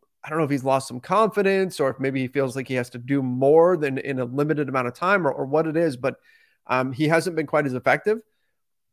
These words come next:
but nonetheless, I would imagine it probably behooves the Lakers to try to help him play through that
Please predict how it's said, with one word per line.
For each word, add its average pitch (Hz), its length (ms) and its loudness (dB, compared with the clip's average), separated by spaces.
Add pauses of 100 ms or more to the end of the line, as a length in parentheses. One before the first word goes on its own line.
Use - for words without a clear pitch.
(320)
but 165 200 4
nonetheless, 180 840 2 (640)
I 151 220 4
would 175 200 2
imagine 147 380 0
it - 80 -12
probably 147 280 0
behooves 131 440 -4
the 131 120 -2
Lakers 135 440 -2
to 131 100 -12
try 139 300 0
to 135 80 -2
help 131 280 -6
him 123 260 -6 (220)
play 135 160 0
through 262 320 -4
that 120 260 -2